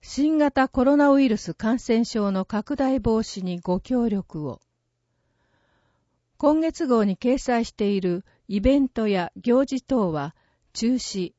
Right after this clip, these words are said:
延期となる可能性があり、また、参加の際は検温や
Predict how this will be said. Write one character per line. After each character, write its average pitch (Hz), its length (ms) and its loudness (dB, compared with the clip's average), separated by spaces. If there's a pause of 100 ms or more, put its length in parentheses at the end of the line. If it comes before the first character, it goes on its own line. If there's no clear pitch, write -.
延 254 220 0
期 - 140 -14
と 240 160 2
な 240 120 2
る 165 120 -6
可 214 180 -2
能 269 180 4
性 226 300 -2
が 202 180 -2
あ 196 60 -4
り、 156 260 -10 (480)
ま 214 140 -2
た、 226 300 -4 (360)
参 269 280 -2
加 262 160 0
の 254 120 4
際 247 300 0
は 160 260 -4 (380)
検 247 280 2
温 240 280 2
や 190 240 -2